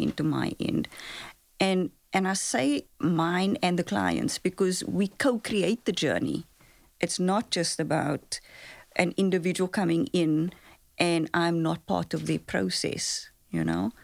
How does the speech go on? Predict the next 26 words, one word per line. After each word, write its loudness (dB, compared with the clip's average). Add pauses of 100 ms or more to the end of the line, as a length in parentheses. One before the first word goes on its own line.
(360)
Um, 0 (120)
and 2
so 0
those 0
are 2
the 4
three 0
checkpoints -2
that 0
I 2
have 0 (580)
around 2 (300)
truly 2
stepping 0
into 0
authentic -2
leadership -2 (640)
and, 2 (300)
and 2 (540)
co-creating 0 (100)
a 2
healing 2
journey, -2 (560)
uh, -2
for -2
individuals -2